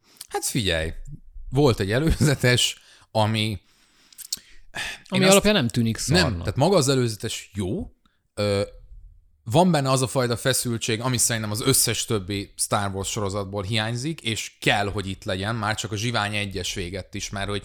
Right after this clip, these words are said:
Speaker 1: hogy azért ezek testvérprodukciók.
Speaker 2: Igen.
Speaker 1: Elég sok szempontból. Ö, de hogy mindig azt érzem, hogy nézem ezeket a Star Wars gyártásokat, és hogy amúgy ugyanazok a helyszínek, ugyanaz a látványvilág azért,
Speaker 2: Mhm.
Speaker 1: ugyanazok a,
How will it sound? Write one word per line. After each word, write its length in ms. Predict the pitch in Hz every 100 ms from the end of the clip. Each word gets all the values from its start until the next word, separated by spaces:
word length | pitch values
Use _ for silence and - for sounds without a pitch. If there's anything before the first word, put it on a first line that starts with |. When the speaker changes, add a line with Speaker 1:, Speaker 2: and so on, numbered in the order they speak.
| - -
Speaker 1:
hogy 120 | - 98
azért 240 | 98 107
ezek 180 | 101 101
testvérprodukciók. 1200 | 110 - - 87 82 - 98 85 - - 90 101
Speaker 2:
Igen. 360 | 110 85 95 123 - -
Speaker 1:
Elég 240 | 113 110
sok 200 | 107 113
szempontból. 840 | - 120 117 113 127 135 156 170 - - _ _
Ö, 140 | 110 117
de 120 | 120
hogy 180 | 120 127
mindig 360 | 131 196 180 117
azt 260 | 143 -
érzem, 220 | 135 135 131
hogy 80 | 123
nézem 280 | 156 131
ezeket 280 | 117 107 107
a 60 | 107
Star 340 | - 127 127
Wars 180 | 104 98
gyártásokat, 760 | 92 104 113 - 127 131 123 -
és 120 | 117
hogy 140 | 113
amúgy 220 | 110 113 110
ugyanazok 480 | 131 151 117 101 -
a 60 |
helyszínek, 720 | 78 113 151 - 185 180 175 -
ugyanaz 440 | 135 131 123 104
a 60 | 92
látványvilág 1000 | 92 107 131 - 160 165 175 175 175 170
azért, 500 | 165 180 175 175 143
Speaker 2:
Mhm. 200 | 131 143 139
Speaker 1:
ugyanazok 600 | 143 156 165 135 113 -
a, 360 | 120 113 110 -